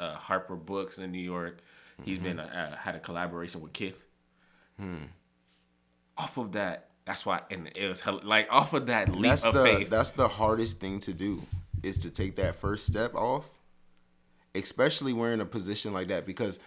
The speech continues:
Speaker 2: coming from us, we're, we're all, we call, we have, uh, foreign back-, uh, backgrounds as far as our parents, you know.
Speaker 1: Yep.
Speaker 2: Um, me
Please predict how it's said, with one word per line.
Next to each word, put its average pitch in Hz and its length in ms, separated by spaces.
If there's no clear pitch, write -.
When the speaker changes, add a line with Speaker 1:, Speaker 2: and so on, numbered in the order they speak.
Speaker 2:
coming 175 200
from 120 180
us, 92 180
we're, 87 160
we're 117 460
all, 113 200
we 135 100
call, 120 320
we 131 160
have, 107 320
uh, 87 180
foreign 90 300
back-, 85 320
uh, 82 220
backgrounds 90 440
as 87 100
far 85 200
as 90 100
our 82 100
parents, 90 300
you 98 80
know. 92 300
Speaker 1:
Yep. 82 340
Speaker 2:
Um, 85 340
me 123 360